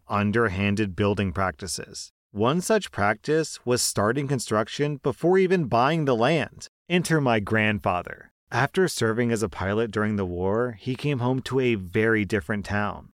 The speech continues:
When my grandfather went off to fight in nineteen forty-two, the town that he described leaving was tired and worn down.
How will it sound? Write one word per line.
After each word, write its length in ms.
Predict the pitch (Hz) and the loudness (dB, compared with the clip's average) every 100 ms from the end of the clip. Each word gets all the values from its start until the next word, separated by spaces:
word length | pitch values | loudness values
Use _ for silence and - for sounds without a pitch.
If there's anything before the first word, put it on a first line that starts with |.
| _ - | _ -6
When 160 | 117 | -2
my 160 | 120 117 | 0 0
grandfather 720 | 95 95 107 120 127 127 139 | 0 -2 0 -2 -2 0 0
went 240 | 107 98 110 | 0 0 0
off 180 | 117 - | -2 -4
to 100 | 104 | -4
fight 280 | 95 98 | -2 0
in 140 | 107 95 | 0 0
nineteen 400 | 95 101 113 104 | -2 -2 -4 -4
forty-two, 920 | 104 101 98 - 92 92 107 123 123 | -2 -2 -2 -6 -6 -4 -4 -6 -10
the 100 | 110 | -8
town 340 | 107 - 110 135 | -8 -4 -2 0
that 120 | 143 | -2
he 140 | 123 | -4
described 520 | 139 131 - 113 113 98 | -4 -4 0 0 0 -2
leaving 540 | 95 98 120 131 127 | -4 -2 -2 -4 -4
was 260 | 110 110 - | -4 -4 -6
tired 640 | - - 120 127 101 87 - | -10 -2 0 2 0 -2 -6
and 220 | 98 92 | -6 -2
worn 280 | 104 117 104 | 0 0 0
down. 500 | 98 107 101 - | 0 0 -4 -10